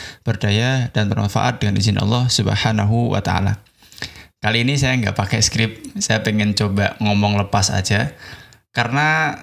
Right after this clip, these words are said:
terkadang saya ngerasain kalau pakai skrip itu jadi ngerasa ketergantungan dan takut improvisasi. Walaupun memang nulis pakai skrip itu atau ngomong bikin konten pakai skrip di podcast ini lebih jauh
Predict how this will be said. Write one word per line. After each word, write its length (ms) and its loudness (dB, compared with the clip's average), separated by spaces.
terkadang 400 0
saya 160 0
ngerasain 640 0
kalau 320 0
pakai 240 -2
skrip 320 0
itu 640 -2
jadi 640 0
ngerasa 480 0
ketergantungan 800 0
dan 480 0
takut 400 -2
improvisasi. 720 0
Walaupun 400 0
memang 400 0
nulis 320 0
pakai 400 0
skrip 240 -2
itu 240 0
atau 240 -2
ngomong 640 0
bikin 320 0
konten 240 2
pakai 240 0
skrip 320 -2
di 160 0
podcast 400 0
ini 160 0
lebih 480 -2
jauh 240 0